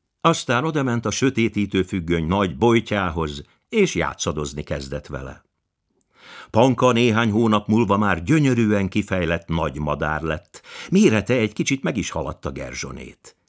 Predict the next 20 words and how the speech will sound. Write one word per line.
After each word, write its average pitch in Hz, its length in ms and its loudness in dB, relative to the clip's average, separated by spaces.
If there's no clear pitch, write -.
Az 87 240 -2
erőviszonyok 123 760 2
így 85 200 -6
kiegyenlítődtek. 73 1400 -8
Azóta 127 400 4
egy 120 140 2
percre 87 380 0
sem 85 240 -2
válnak 85 360 0
meg 90 160 -2
egymástól, 90 760 -2
legfeljebb 110 420 0
csak - 180 -6
látótávolságra. 69 1400 -8
A 80 100 2
nagyméretű 90 580 0
kalitkát 92 640 -4
már 87 200 -2
rég 85 280 -2
kinőtték, 82 880 -4